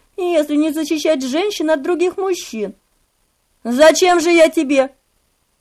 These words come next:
отчаянно воскликнул я, вновь поворачиваясь к ней лицом. «Почему ты избрала меня своим консортом?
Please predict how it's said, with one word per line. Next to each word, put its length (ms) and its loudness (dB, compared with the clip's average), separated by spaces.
отчаянно 560 4
воскликнул 600 0
я, 280 6
вновь 280 2
поворачиваясь 640 4
к 80 -6
ней 160 2
лицом. 500 0
«Почему 400 2
ты 140 2
избрала 420 8
меня 340 4
своим 280 0
консортом? 720 2